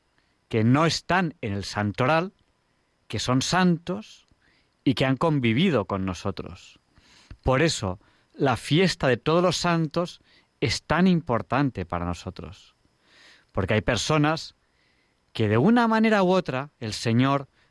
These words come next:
nos hace saber a, dentro de nuestro corazón que esas personas con las que hemos convivido son santos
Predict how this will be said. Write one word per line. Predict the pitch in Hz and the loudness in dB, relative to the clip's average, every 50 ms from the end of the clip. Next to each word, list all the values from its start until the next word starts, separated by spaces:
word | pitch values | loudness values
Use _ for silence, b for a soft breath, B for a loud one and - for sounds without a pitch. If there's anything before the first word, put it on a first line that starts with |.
| _ _ | _ _
nos | - 110 98 123 | -6 -4 -4 -2
hace | 151 151 202 | -2 -2 0
saber | 143 170 185 180 190 185 175 156 | 0 2 2 2 2 2 2 2
a, | 151 147 139 131 127 131 131 110 | 2 0 0 0 0 0 -2 -2
dentro | 78 - - - - - 127 151 185 196 185 - 180 165 | -6 -12 -20 -20 -20 -6 -2 0 2 2 0 2 2 2
de | 160 | 2
nuestro | 160 151 - - 151 | 2 0 0 -2 -2
corazón | - 165 151 147 - - 165 147 151 143 b b b b b b b b b b b b _ _ | 0 0 0 0 0 0 0 0 0 -2 b b b b b b b b b b b b _ _
que | 143 139 | -2 0
esas | 147 180 - | 0 -2 -2
personas | - - 175 147 - - 175 185 160 131 104 - | 0 -2 -2 -2 0 0 0 2 2 0 -2 -2
con | - 104 | -4 -4
las | 104 98 - | -4 -4 -2
que | - 139 | 0 0
hemos | 143 147 - | 0 0 0
convivido | - 170 160 156 156 160 160 156 147 156 | 0 -2 0 2 2 2 2 2 2 0
son | - - 185 190 | 0 0 -2 -2
santos | 151 - 113 98 92 87 - 151 180 - - _ | -2 -2 -2 -4 -4 -4 -8 -12 -14 -14 -18 _